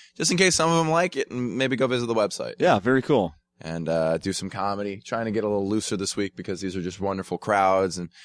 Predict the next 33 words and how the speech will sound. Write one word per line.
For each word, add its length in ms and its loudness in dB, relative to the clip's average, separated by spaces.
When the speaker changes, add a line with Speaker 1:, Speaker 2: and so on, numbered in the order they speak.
Speaker 1:
maybe 240 -2
play 180 2
around 280 2
a 20 -4
little 140 0
bit 120 2
more, 200 0
experiment, 580 -2
uh, 280 -2
have 200 -6
some 140 -10
fun. 260 -6
This 160 -8
is 120 -10
considered 640 -2
by 680 2
more 280 2
than 140 2
one 140 2
comic 340 0
I've 220 0
met 300 0
their 260 0
favorite 520 -2
country, 400 -2
Speaker 2:
Yeah. 60 -2
Speaker 1:
uh, 20 -2
comedy 320 -2
club 160 -2
in 60 -14
the 80 -12
country. 440 -14
Speaker 2:
Yep. 160 0